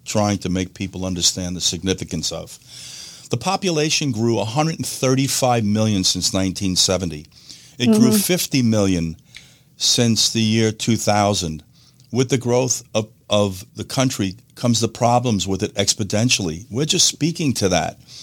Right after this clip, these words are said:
Speaker 1: And, you know,
Speaker 2: Yeah.
Speaker 1: I wanna say one thing to you. You know, I don't know how you're supposed to teach a child when they come from a family unit that's riddled with dysfunction. I know nobody knows better than this, than you or my
Speaker 2: Yeah.
Speaker 1: sister.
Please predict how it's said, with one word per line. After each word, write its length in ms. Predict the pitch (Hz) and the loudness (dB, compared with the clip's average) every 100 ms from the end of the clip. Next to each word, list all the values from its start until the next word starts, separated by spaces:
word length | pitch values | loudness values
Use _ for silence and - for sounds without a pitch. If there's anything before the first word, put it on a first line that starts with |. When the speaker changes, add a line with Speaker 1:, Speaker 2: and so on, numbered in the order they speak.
| - - - - | -18 -20 -20 -4
Speaker 1:
And, 160 | 135 143 | 0 0
you 100 | 147 | 4
know, 80 | 247 | 4
Speaker 2:
Yeah. 80 | |
Speaker 1:
I 60 | 147 | 4
wanna 240 | 165 170 | 2 2
say 180 | 151 165 | 2 2
one 240 | 170 156 151 | 2 0 0
thing 220 | 160 165 | 0 0
to 160 | - | 2
you. 240 | 110 78 80 - - _ _ - | 2 0 -6 -18 -20 _ _ -2
You 100 | 131 | 2
know, 260 | 131 - - _ - | 2 0 -6 _ 0
I 180 | 139 | 2
don't 160 | 196 190 | 2 2
know 80 | 131 | 0
how 280 | 127 143 143 | 2 2 4
you're 180 | 143 | 4
supposed 640 | 127 - 113 120 123 117 - | 2 0 -2 0 2 2 2
to 280 | 110 101 98 - _ _ - | 0 0 -4 -12 _ _ -2
teach 340 | - 151 - | 0 0 0
a 60 | 120 | 0
child 640 | - 135 127 120 95 95 - _ _ - | 0 2 2 4 2 -2 -16 _ _ -4
when 120 | 120 | 0
they 120 | 120 | 0
come 220 | 120 135 127 | 0 -2 -2
from 180 | 120 | -2
a 40 | 113 | 0
family 440 | - 127 143 123 | 2 2 4 2
unit 320 | 98 95 95 | 2 2 2
that's 180 | 104 107 | 0 0
riddled 400 | 87 117 131 104 | 0 0 0 0
with 160 | 104 - | -2 -2
dysfunction. 560 | 104 - 151 160 113 | -2 2 0 2 0
I 140 | 101 113 | 2 4
know 200 | 127 117 | 4 2
nobody 440 | 104 160 185 120 | 2 2 2 2
knows 240 | 95 95 - | 2 0 0
better 220 | 104 98 | 0 2
than 180 | 101 107 | 2 2
this, 300 | 135 - - - _ _ - | 2 0 -4 -18 _ _ -2
than 140 | 160 | 2
you 360 | 185 262 156 - - - _ _ - | 2 2 -2 -6 -20 -20 _ _ -2
or 120 | 101 | 4
my 120 | 101 127 | 6 6
Speaker 2:
Yeah. 40 | |
Speaker 1:
sister. 520 | 107 - 151 - 67 | 4 2 2 0 -6